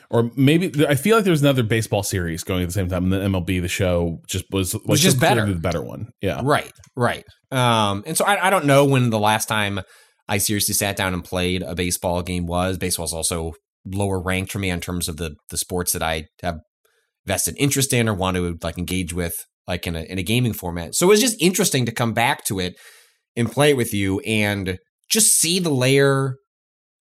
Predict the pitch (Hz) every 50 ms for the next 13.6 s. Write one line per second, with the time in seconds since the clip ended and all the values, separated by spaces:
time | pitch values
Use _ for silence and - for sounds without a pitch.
0 | _ _ _ - 131 127 - 135 117 - - 127 131 135 - - 156 156 160 160
1 | 165 - - 214 196 185 170 160 139 - - - - - - - 131 127 127 127
2 | 147 160 185 180 180 170 160 151 143 139 135 123 - - 120 113 113 110 110 110
3 | 110 110 - _ _ 113 107 101 - - - 117 104 107 104 - 101 90 87 87
4 | - - - 92 90 90 87 87 82 - - _ _ _ _ _ _ _ _ _
5 | 139 151 160 156 - 180 156 156 139 120 127 123 113 113 107 107 98 - 98 87
6 | 87 78 - - - 71 65 - - - - _ _ _ _ _ - 123 131 131
7 | 127 120 117 - - _ _ _ _ _ _ _ - 131 139 143 151 170 196 190
8 | - 190 175 156 147 - - - 131 135 127 117 - - - - _ 117 117 -
9 | - - 143 165 165 160 147 123 98 95 85 85 - - 95 95 - - - -
10 | - - - - _ _ _ _ _ - 147 170 180 170 165 147 - - 113 98
11 | 92 87 82 82 82 90 - _ _ - - - - 165 170 175 175 165 - 165
12 | 143 113 117 107 98 95 92 95 - _ _ 98 117 135 143 156 165 151 139 -
13 | - 131 123 - - - 95 78 80 78 78 80